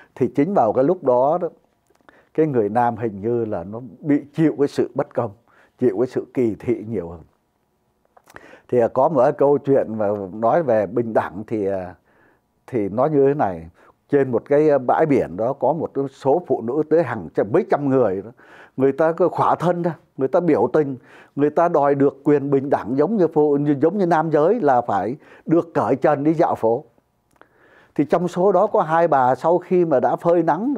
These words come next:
biểu tình, sau khi mà đã hò hét nhiều quá, đã mệt mỏi đó, thì chạy vào một cái quán bar đó,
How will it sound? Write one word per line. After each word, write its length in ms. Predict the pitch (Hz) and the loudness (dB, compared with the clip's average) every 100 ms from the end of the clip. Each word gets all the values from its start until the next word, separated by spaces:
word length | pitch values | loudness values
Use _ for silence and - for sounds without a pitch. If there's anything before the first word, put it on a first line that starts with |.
| 147 | 0
biểu 160 | 131 104 | 0 2
tình, 340 | 139 139 123 | 2 0 -2
sau 260 | 110 165 170 | -4 -2 0
khi 220 | 180 175 | 2 0
mà 80 | 131 | 2
đã 180 | 123 165 | 0 2
hò 300 | 151 127 120 | 2 2 2
hét 240 | 190 - | 2 0
nhiều 240 | 147 135 113 | 0 0 2
quá, 240 | 123 131 196 | 0 0 -2
đã 80 | |
mệt 280 | 175 147 - | 0 0 0
mỏi 260 | 110 90 110 | -2 0 0
đó, 120 | 185 - - - - | -4 -10 -18 -20 -10
thì 100 | 147 131 | -8 -2
chạy 240 | 165 131 | 0 2
vào 220 | 135 139 135 | 2 2 2
một 140 | 135 | 2
cái 120 | 156 - | 0 2
quán 240 | 156 196 | 0 2
bar 300 | 156 147 151 | 0 2 2
đó, 100 | 165 | -2